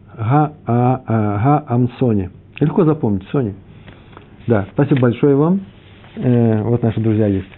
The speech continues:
Видите, ря-, рядом с нами. Рэббери, нам нравится, да? Такие, такие люди. Амсони. И когда он дошел до этого стиха, «Гэта,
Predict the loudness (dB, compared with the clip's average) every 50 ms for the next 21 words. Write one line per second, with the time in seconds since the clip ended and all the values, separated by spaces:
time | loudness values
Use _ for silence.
0 | -10 -8 -8 -10 -8 -6 -4 -2 -2 0 0 0 0 -2 -2 -4 -4 -4 -4 -4
1 | -6 -8 -12 -10 -2 0 2 4 4 4 4 4 4 4 4 4 4 4 2 0
2 | -2 -2 0 0 0 0 -2 -6 -16 -20 -20 -20 -20 -18 -12 -12 -10 -8 -8 -8
3 | -6 -6 -6 -4 -4 -2 -2 -2 -2 -4 -8 -14 -20 -20 -20 -20 -20 -20 -20 -20
4 | -20 -20 -20 -20 -20 -20 -20 -20 -20 -10 -2 0 0 0 2 2 2 2 0 -2
5 | -4 -10 -20 -20 -20 -20 -10 -2 2 4 4 6 6 4 4 4 4 4 4 4
6 | 2 4 2 4 4 4 4 4 2 2 2 0 2 2 2 0 0 0 0 2
7 | 2 2 2 0 -4 -6